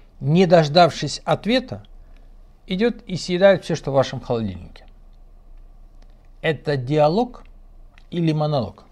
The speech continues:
Вы скажете: «Брат Олег, ну, конечно, это монолог, он же не дождался моего ответа». Именно это часто можно слышать в молитвах. А неполученный от Духа Господня ответ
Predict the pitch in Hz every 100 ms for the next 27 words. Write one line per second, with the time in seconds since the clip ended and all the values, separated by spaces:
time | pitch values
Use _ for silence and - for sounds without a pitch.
0 | _ - - - - - - 131 117 131
1 | 120 127 120 113 117 107 117 127 185 202
2 | 180 175 170 156 104 - 123 131 151 143
3 | 143 147 127 156 151 147 160 165 214 180
4 | - - - - - - - - - -
5 | - - - - - - 214 208 208 202
6 | 208 - - - 214 220 214 175 - 208
7 | 202 - 160 165 147 143 151 143 139 -
8 | 127 127 - - - - - _ - _
9 | - - - - - - - - - -
10 | 156 160 160 160 160 - 160 190 214 208
11 | 208 214 233 208 - 143 131 120 113 -
12 | - 131 131 165 143 127 127 - 143 123
13 | 120 120 190 208